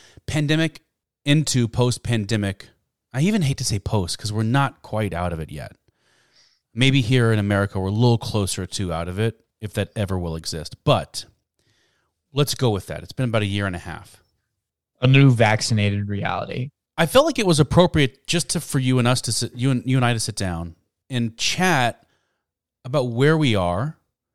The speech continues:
Speaker 1: and what this has meant for us professionally, like, in the workplace, how it has pivoted, how it has changed things in us, and what it means for our personal life. I mean, you know, we work from home. We're a remote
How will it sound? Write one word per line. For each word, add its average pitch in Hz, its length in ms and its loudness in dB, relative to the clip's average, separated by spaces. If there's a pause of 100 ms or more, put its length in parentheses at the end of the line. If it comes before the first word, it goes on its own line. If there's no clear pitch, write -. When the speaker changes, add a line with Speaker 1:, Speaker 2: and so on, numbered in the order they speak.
(340)
Speaker 1:
and 127 220 2
what 143 300 2
this 156 360 -2 (680)
has 120 240 -2
meant 110 500 0 (540)
for 101 680 -2 (420)
us 110 140 -2
professionally, 139 760 -2
like, 120 220 -2
in 123 120 -2
the 110 60 0
workplace, 151 640 -2
how 120 240 2
it 117 60 -4
has 117 120 -4
pivoted, 127 380 0
how 117 120 4
it 107 40 2
has 98 140 -4
changed 113 440 -2
things 147 280 2
in 156 80 2
us, 175 320 0 (800)
and 123 360 0 (140)
what 131 460 0
it 139 120 -2
means 127 360 2
for 107 460 0
our 107 140 -4
personal 123 380 -2
life. 92 240 -2
I 107 40 -2
mean, 101 340 -2
you 120 180 -4
know, 104 60 0
we 104 140 0
work 110 380 0
from 95 360 -4
home. 82 320 -6
We're 98 140 -2
a 92 120 -4
remote 90 340 -4